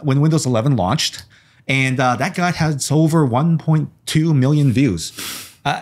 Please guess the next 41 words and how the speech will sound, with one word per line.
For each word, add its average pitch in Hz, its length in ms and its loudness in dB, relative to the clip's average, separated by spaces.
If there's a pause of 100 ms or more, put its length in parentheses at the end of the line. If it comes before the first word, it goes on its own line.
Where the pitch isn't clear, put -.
(100)
<laughs> - 100 -4
because 160 360 0
I 147 140 -2
showed 180 300 -2
people 175 260 0
something 147 460 0
that 123 340 -4
they 131 160 0
didn't 143 220 -2
think 131 160 -2
was 120 140 -6
possible 135 440 -2
because 123 380 -2
you 131 80 0
get 202 180 -4
this - 160 -2
nag 127 480 2
on 110 180 0
Windows 120 300 0
ten. 123 260 0
It's 151 160 -2
like, 107 140 -2
"Sorry, 113 320 0
your 98 120 -2
system's - 360 -4
not 104 140 -2
compatible." 92 440 -2
Like, 87 140 -6
"What 110 120 0
do 113 40 2
we, 131 100 2
what 110 160 -2
do 117 60 -2
you 117 60 2
mean? 104 240 0
This - 180 -8
is 98 80 -6
free." 127 320 -2 (720)
Well, 107 340 0 (320)
uh, 123 480 0
I 156 240 -2